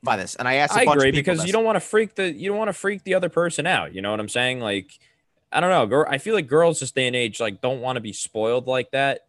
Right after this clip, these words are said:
Speaker 2: 'cause that's, like, kinda scary, 'cause once you're spoiled like that, it just screams like, "Oh, like, I'm getting ready to pick out our wedding cake on our first date" kinda thing. You know what I'm saying? I, I think that's kind of the fear. People are so afraid of commitment these days that kinda is just coming on a little too strong,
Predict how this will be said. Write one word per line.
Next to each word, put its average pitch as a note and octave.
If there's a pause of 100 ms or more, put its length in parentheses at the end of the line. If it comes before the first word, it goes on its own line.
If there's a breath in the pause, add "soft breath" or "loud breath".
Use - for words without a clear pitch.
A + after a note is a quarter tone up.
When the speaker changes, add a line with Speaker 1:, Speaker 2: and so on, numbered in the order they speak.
(220)
Speaker 2:
'cause A2+
that's, B2+
like, B2
kinda B2
scary, A#2+
'cause F#2+
once A#2
you're A2+
spoiled B2+
like F#2+
that, G2
it G2
just A2
screams A2
like, F#2+
"Oh, G#2 (300)
like, G#2
I'm G#2+
getting A2+
ready A2
to G#2
pick A#2+
out G#2
our F#2
wedding G2+
cake E2+
on F#2
our E2+
first F2
date" E2+
kinda F#2
thing. E2
You A2
know C#3+
what F3
I'm D3
saying? C#3
I, G#2+
I B2+
think D3
that's A2+
kind A#2+
of A2
the G2
fear. G#2 (320)
People C3
are A#2+
so B2
afraid A#2
of F#2+
commitment A2
these F#2
days F#2 (300)
that A2
kinda A2
is F#2+
just -
coming B2
on A2+
a -
little G#2+
too G#2+
strong, F2